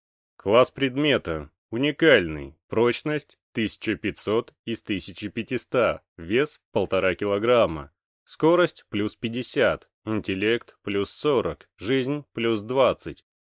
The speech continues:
Выносливость плюс десять. Особенность. Уменьшает время применения заклинаний школы воздуха на пятьдесят процентов. Минимальное время каста заклинания не менее ноль пяти секунды.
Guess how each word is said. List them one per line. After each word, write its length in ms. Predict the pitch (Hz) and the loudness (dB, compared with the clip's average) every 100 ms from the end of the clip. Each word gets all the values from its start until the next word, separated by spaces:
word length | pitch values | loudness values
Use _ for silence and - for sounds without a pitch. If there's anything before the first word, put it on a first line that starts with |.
| _ - | _ -6
Выносливость 800 | 101 113 110 98 113 113 101 - | 0 2 2 -2 0 0 -2 -6
плюс 300 | - 107 92 | -6 -4 -4
десять. 640 | 95 131 127 - 73 - _ _ _ _ | -4 -2 -2 -4 -12 -18 _ _ _ _
Особенность. 920 | 90 104 180 147 101 87 76 - - _ _ _ _ | -4 0 4 4 2 -2 -8 -14 -20 _ _ _ _
Уменьшает 600 | - 110 120 - 170 180 131 | -4 -2 -2 0 2 2 0
время 340 | 123 135 147 | 0 0 0
применения 600 | 135 123 113 107 107 101 | 0 0 0 0 0 -2
заклинаний 600 | 90 87 95 101 113 139 | -4 -4 -4 -2 -2 -2
школы 380 | 131 - 101 95 | -4 0 0 0
воздуха 520 | 85 101 104 120 139 | 0 -2 0 -2 -2
на 120 | 131 | -4
пятьдесят 500 | - 113 98 - 92 | -4 -6 -4 -2 -2
процентов. 760 | - 110 - 143 104 82 76 _ _ _ - | -2 -4 0 0 0 -2 -10 _ _ _ -4
Минимальное 580 | 113 139 175 185 180 175 | 0 2 2 2 2 2
время 400 | 123 131 127 101 | 4 2 2 0
каста 340 | 113 110 - | 0 0 -2
заклинания 800 | 92 95 98 95 110 131 135 135 - | -4 -4 -4 -2 -2 -2 -4 -6 -6
не 140 | 117 | -2
менее 340 | 120 151 175 165 | 0 0 0 0
ноль 260 | 127 139 | 0 -2
пяти 300 | 147 139 - | -2 -6 -6
секунды. 720 | - 180 - 151 120 85 76 | -6 -6 -4 -2 -2 -2 -6